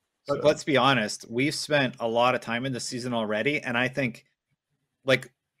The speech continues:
Speaker 1: the terminology of, like, it being dead, it's dead for us 'cause we've done everything already, but they have an incredibly healthy community,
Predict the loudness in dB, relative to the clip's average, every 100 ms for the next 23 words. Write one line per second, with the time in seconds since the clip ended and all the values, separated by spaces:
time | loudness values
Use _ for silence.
0 | -8 -4 0 4 6 6 4 2 2 2
1 | 2 0 _ _ _ _ -8 -2 0 0
2 | 4 4 4 0 6 6 6 4 4 -4
3 | -4 -4 -2 -2 -2 -2 -2 2 4 4
4 | 4 0 0 2 2 0 -4 -6 -4 0
5 | 0 0 -4 -4 -2 -2 -2 -8 -6 -4
6 | -2 -4 -4